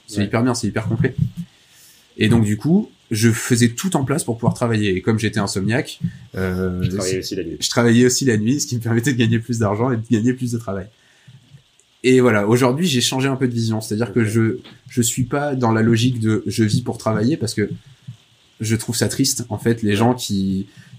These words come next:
Speaker 1: Je travaille pour vivre, pardon, je trouve ça
Speaker 2: Ok.
Speaker 1: triste, en fait, les gens qui, qui disent, euh, euh, de
Speaker 2: Ouais.
Speaker 1: neuf heures à dix-sept heures, euh, j'enquille,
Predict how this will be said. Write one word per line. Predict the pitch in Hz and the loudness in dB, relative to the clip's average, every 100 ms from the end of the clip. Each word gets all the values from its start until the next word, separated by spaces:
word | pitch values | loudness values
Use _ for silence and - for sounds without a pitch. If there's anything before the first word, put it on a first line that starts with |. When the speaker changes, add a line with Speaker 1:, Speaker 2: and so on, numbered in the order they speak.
| _ _ 117 | _ _ 0
Speaker 1:
Je | 120 123 | 4 4
travaille | 123 120 123 | 4 4 4
pour | 117 | 2
vivre, | 113 - | 0 0
pardon, | 107 113 131 | -2 -2 -2
je | - | -4
trouve | - | -4
ça | 113 110 | -2 -2
Speaker 2:
Ok. | 98 | -2
Speaker 1:
triste, | 147 147 | -4 -4
en | 113 | -4
fait, | 127 123 | -4 -4
les | |
gens | 110 120 | -6 -6
qui, | 117 101 | -6 -8
qui | 98 107 | -6 -8
disent, | 101 131 117 | -6 -4 -4
euh, | 104 104 _ _ _ _ | -4 -6 _ _ _ _
euh, | 98 98 95 | -8 -6 -4
de | 92 90 98 | -6 -6 -2
Speaker 2:
Ouais. | 107 | 2
Speaker 1:
neuf | 117 120 | 4 4
heures | 139 | 2
à | 120 | 0
dix-sept | 110 - 120 135 | -4 -6 -4 -4
heures, | 135 | -2
euh, | 110 104 | -2 -2
j'enquille, | 113 110 - - 160 | -4 -2 0 -2 -4